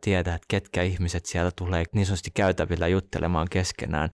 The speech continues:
Ja se on se ulottuvuus, joka niistä virtuaalisista tapaamisista yleensä jää puuttumaan. Et se tiukka ohjelma saadaan hyvin laadukkaasti yleisölle ja jopa,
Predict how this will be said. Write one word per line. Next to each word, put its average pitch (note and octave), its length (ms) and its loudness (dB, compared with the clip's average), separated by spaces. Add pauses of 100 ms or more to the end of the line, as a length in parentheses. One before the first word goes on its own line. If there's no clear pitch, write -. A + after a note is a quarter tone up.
(160)
Ja F2+ 80 2
se B2 100 0
on G#2 100 2
se F#2+ 80 2
ulottuvuus, F#2+ 760 0
joka F2 240 2
niistä E2+ 320 0
virtuaalisista F2+ 760 -4
tapaamisista F2+ 720 -4
yleensä E2+ 420 0
jää E2 340 0
puuttumaan. D2 680 -2
Et - 80 -4 (280)
se - 120 -10
tiukka C3 480 0
ohjelma G2+ 540 4
saadaan F2+ 500 2
hyvin G2+ 440 4
laadukkaasti F#2 800 0 (300)
yleisölle F2+ 640 4
ja F2 100 2
jopa, F#2 360 2